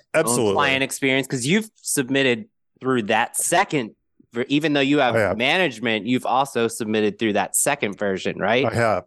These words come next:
Speaker 1: I have. So we just thought this would be a good time to talk about the second version of the blacklist. So Franklin Leonard, basically, his list got so popular, um, he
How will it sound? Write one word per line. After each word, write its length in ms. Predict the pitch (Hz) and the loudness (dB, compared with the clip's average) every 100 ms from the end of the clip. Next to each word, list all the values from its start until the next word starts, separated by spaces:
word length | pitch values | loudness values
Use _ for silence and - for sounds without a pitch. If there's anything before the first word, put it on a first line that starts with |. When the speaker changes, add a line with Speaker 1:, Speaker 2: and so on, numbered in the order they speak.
| - | -2
Speaker 1:
I 120 | 120 | 0
have. 240 | 117 98 92 | 0 -2 -4
So 360 | - 165 156 139 _ _ _ 175 | -2 0 0 -4 _ _ _ 0
we 140 | 247 | 2
just 160 | 269 202 | 4 4
thought 200 | 175 - | 0 0
this 160 | 135 | -4
would 40 | 127 | 0
be 80 | 120 | 0
a 60 | |
good 160 | 113 98 | 0 -2
time 220 | 120 104 | -2 -2
to 100 | 104 | -2
talk 300 | - 110 104 | 0 -2 0
about 180 | 104 101 | -4 -4
the 100 | 107 | -4
second 440 | - 110 - 104 95 | -2 -2 -2 -6 -2
version 400 | 98 98 98 92 | -2 0 0 -2
of 80 | |
the 60 | 95 | -2
blacklist. 640 | 98 98 98 101 90 - - - _ | 0 0 0 -2 -2 -4 -12 -20 _
So 180 | - 139 | -4 0
Franklin 520 | 170 185 202 180 143 | 2 2 4 2 4
Leonard, 420 | 123 127 104 92 _ _ _ | 4 4 0 -4 _ _ _
basically, 720 | 139 160 147 - 117 110 101 - _ _ 131 | 0 0 0 -2 0 0 -2 -10 _ _ -4
his 180 | 117 | 0
list 220 | 135 135 - | 0 0 0
got 200 | 117 - | -2 -2
so 200 | 143 117 | -2 -2
popular, 840 | - 123 - 113 98 98 95 95 _ _ _ _ | 0 -2 0 -4 -2 -2 -2 -6 _ _ _ _
um, 420 | 110 101 98 98 - _ _ _ _ _ _ | 0 2 2 -4 -10 _ _ _ _ _ _
he 100 | 135 | -4